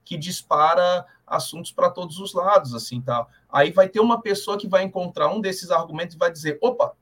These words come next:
eu acredito nesse argumento. Esse cara falou o que eu queria escutar", entendeu?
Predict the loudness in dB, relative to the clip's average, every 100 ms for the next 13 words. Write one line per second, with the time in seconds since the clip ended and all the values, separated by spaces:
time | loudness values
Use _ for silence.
0 | _ _ _ 4 4 -2 -6 -8 0 0
1 | 0 -2 -2 -4 -8 -8 -8 -4 -4 -4
2 | -2 -4 -6 -12 -8 -6 -6 -10 -16 -16
3 | -10 -4 0 0 -2 -6 -8 -10